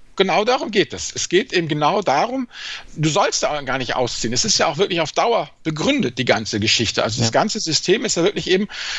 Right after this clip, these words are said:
Speaker 1: auf dieses raiffeisensche Solidaritäts- und Kontinuitätsprinzip ge-, gegründet.
Speaker 2: Ja. Also man kann da wirklich sagen, man
Speaker 1: Mhm.
Speaker 2: tritt dort ein, wenn man eine Wohnung braucht und das
Speaker 1: Ja.
Speaker 2: wird künftig halt immer wichtiger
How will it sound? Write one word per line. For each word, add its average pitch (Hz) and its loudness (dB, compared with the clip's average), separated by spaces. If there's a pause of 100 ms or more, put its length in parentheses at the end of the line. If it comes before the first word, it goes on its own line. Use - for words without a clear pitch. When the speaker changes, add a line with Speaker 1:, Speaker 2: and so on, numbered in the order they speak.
(120)
Speaker 1:
auf - 4
dieses 156 0
raiffeisensche 175 0
Solidaritäts- 156 0
und 175 -4
Kontinuitätsprinzip 190 0 (500)
ge-, 123 2 (440)
gegründet. 101 0 (100)
Speaker 2:
Ja. 104 2 (720)
Also 127 2
man 135 0
kann 151 0
da 143 2
wirklich 143 -4
sagen, 147 0
man 120 0
Speaker 1:
Mhm. 147 -6
Speaker 2:
tritt 160 2
dort 123 2
ein, 151 0
wenn 123 2
man 120 0
eine 101 0
Wohnung 175 0
braucht 165 0
und - 0
das 120 2
Speaker 1:
Ja. - -2
Speaker 2:
wird 127 2
künftig 131 0
halt 113 2
immer 117 0
wichtiger 165 0